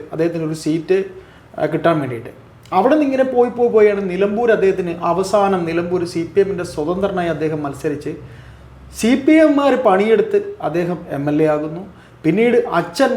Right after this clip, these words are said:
മകൻ ബന്ധം പോലെ പിണറായിയുമായി ബന്ധത്തിലാകുന്നു. പിണറായിയുമായി ചങ്ങാത്തത്തിലാക്കുമ്പോ-, ആകുമ്പോൾ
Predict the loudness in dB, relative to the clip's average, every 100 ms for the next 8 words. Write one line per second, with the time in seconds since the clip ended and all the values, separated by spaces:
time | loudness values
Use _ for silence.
0 | 2 2 0 0 0 0 0 0 0 -2
1 | -2 2 2 2 0 -2 -4 -6 -4 -2
2 | -2 -2 -6 -10 -14 -20 -20 -10 -2 2
3 | 4 6 6 4 2 2 0 2 0 2
4 | 4 4 2 -2 -4 0 2 2 2 0